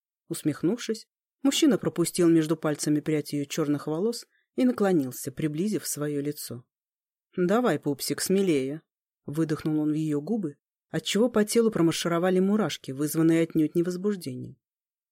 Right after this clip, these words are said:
Ужас! Вот что испытывала в тот миг Ирата. "Напомни,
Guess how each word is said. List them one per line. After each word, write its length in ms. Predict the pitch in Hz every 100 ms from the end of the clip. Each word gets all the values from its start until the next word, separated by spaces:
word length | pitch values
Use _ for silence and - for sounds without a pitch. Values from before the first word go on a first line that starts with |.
| _ _ _
Ужас! 480 | 208 185 - 110 - _ _ _
Вот 180 | 170 214
что 220 | - 147
испытывала 580 | 143 - 202 175 156 151
в 80 | -
тот 200 | 156 -
миг 180 | 165 -
Ирата. 400 | 170 151 - - _ _ _ _ _ _ _ _ _
"Напомни, 680 | 156 190 - 240 139 123